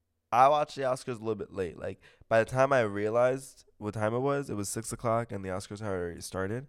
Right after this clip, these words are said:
So I, you know, was, like, a little bit late to the party and I, like, was seeing things. And then I kept, s-,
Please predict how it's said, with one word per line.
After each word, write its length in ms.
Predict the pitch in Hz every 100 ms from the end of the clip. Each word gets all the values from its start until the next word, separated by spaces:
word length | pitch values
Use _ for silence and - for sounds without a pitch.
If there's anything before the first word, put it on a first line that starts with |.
| _ - _ _ _ _ _ _ _
So 240 | - 156
I, 240 | 160 160 165
you 140 | 147
know, 200 | 123 107
was, 200 | 107 113
like, 120 | 135
a 60 | 131
little 140 | 139
bit 140 | 139 131
late 240 | 101 98
to 80 | -
the 80 | 120
party 440 | 120 101 98 101
and 140 | 90 107
I, 180 | 104 90
like, 200 | 104 101
was 140 | 107
seeing 240 | - 107 104
things. 240 | 101 98 - -
And 220 | 101 104
then 260 | 120 127 117 _ _ _ _ -
I 160 | 120
kept, 280 | 131 165 160
s-, 160 | -